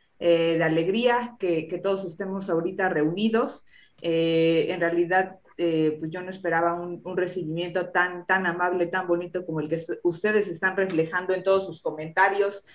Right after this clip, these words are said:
Eh, conocen a todos, eh, de todos este, están hablando muy bien, admiran sus trayectorias, este, tanto periodísticas como, eh, en los medios digitales.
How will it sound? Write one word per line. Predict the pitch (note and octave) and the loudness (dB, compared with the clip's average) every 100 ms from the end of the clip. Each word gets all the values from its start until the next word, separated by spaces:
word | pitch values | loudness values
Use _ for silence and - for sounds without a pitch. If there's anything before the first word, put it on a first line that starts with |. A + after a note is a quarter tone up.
| - - - | -20 -20 2
Eh, | E3+ E3 E3 E3 E3 E3+ E3+ | 6 8 6 4 6 4 2
conocen | F#3 G#3 A3 F#3+ F#3+ - | -4 -4 -4 -4 -6 -4
a | D#3+ | 0
todos, | G#3+ A3 A#3+ D4 - | 2 4 4 2 0
eh, | F3 E3 E3 E3 E3 C3 - - | 2 4 6 6 4 0 -8 -6
de | D#3+ | -4
todos | D#3+ A3 G#3 | 0 2 2
este, | D#3+ D#3 E3 D#3 | 0 0 0 0
están | E3 F#3+ F#3 | -4 -6 -4
hablando | F3+ F#3 F3 | -4 -4 -4
muy | E3+ E3+ | -4 -2
bien, | F#3 A3+ D#3+ | 0 0 -2
admiran | E3+ F3+ F3 F3 | -4 -4 -6 -8
sus | D#3+ - | -14 -10
trayectorias, | D#3 D3 D3+ F#3+ F3 E3+ E3+ - _ _ _ _ | -6 -6 -6 -4 0 2 0 -4 _ _ _ _
este, | D#3+ D3+ D3+ D#3 | -2 0 -2 -8
tanto | D3+ D3+ D#3 D#3 | -8 -6 -6 -2
periodísticas | D#3 D#3+ G3+ C#4+ - G#3 F3 E3+ - | 0 0 0 -2 -4 -4 -4 -4 -4
como, | G3+ G3 G3 F#3+ F#3+ - | -2 -2 0 0 0 0
eh, | D#3+ D#3 D#3 | -2 -2 -6
en | E3 | -4
los | D#3+ F3 | -2 -2
medios | F#3+ F#3 F3+ E3 | -2 -2 -2 -4
digitales. | E3+ D#3+ F#3 G3+ F#3 G#3+ | -10 -2 0 0 -2 -4